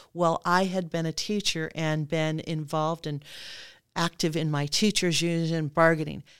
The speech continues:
So I had known her in that role. Um, it was an area where we all three shared some view, and when Representative Story and I, rep-, you know,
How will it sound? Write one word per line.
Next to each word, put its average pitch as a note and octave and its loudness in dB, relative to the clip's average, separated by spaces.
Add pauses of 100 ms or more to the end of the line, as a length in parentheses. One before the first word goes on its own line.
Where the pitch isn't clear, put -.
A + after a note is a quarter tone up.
(200)
So F#3 6
I F#3 6
had F#3+ 2
known F#3+ 2
her E3+ -2
in D#3+ -2
that D3 -4
role. C#3+ -10 (580)
Um, D3+ -2 (240)
it B3+ 2
was C4 6
an B3 0
area D#3 -6 (600)
where F3+ 6 (440)
we F#3+ 6
all G#3+ 8
three G3+ -2
shared F#3 4
some E3 0
view, F#3 0
and F3+ 0 (180)
when E3 -2 (320)
Representative E3+ 0
Story G#3+ 4
and D#3 0
I, C#3 -2
rep-, D#3 -2
you E3 -4
know, C3+ -4